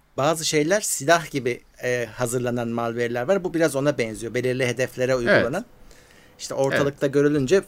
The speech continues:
Speaker 1: bulununca, fark edilince daha doğrusu kapatılıyor. Onlardan bir tanesi.
Speaker 2: Evet,
Speaker 1: Kim bilir
Speaker 2: evet.
Speaker 1: şu ana kadar kimlere
Speaker 2: Tabii.
Speaker 1: uygulandı.
Speaker 2: Evet, tabii başka var olan ve fa-, fark edilmemiş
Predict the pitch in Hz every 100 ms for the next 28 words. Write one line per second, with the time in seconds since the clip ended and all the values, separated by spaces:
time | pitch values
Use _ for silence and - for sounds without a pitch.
0 | - 147 165 135 117 120 180 156 - 127
1 | 135 139 117 110 104 107 113 - - 156
2 | 156 147 127 117 117 110 139 147 127 113
3 | 107 135 98 143 110 - - 139 123 117
4 | 117 147 180 - 135 131 131 151 127 104
5 | 104 - _ _ _ _ _ _ _ _
6 | 185 110 85 - 156 127 120 120 151 143
7 | - 156 127 131 139 139 123 123 120 120
8 | 110 123 110 120 120 120 120 123 120 104
9 | 101 - -